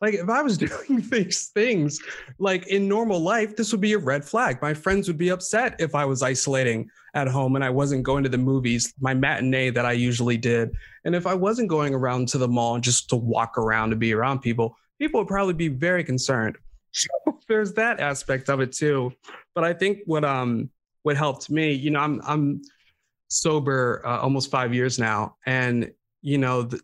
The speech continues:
to have that support of the, the people five years ago when I walked into a room and said, "I can't do this anymore." And, and they looked at me and they said, uh, "You don't have to." And,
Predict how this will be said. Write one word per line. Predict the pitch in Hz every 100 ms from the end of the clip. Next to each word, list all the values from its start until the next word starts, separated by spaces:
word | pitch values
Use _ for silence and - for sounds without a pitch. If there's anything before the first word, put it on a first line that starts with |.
| -
to | 135
have | 131 170 160 123
that | 139 156 156
support | 139 - 117 110 107 - _ -
of | 131 127 120
the, | 127 120
the | 123
people | 127 156 139 135 127 120 - _ _ _
five | 139 131
years | 135 139
ago | 127 123 117
when | 120
I | 120
walked | 120 123 -
into | 123 131
a | 123
room | 120 127 127 120
and | 113
said, | 120
"I | 113
can't | 113 127 113
do | 123
this | 139 127
anymore." | 113 113 110 113 113
And, | 110 90
and | 117 117
they | 113
looked | 117 113
at | 113
me | 113 113 110
and | 113
they | 110
said, | - 110 110 110 - _ _ _
uh, | 117
"You | 110 123
don't | 120 104
have | 127 147
to." | - 107 113 - _ - _ _
And, | 127 131 123 120 113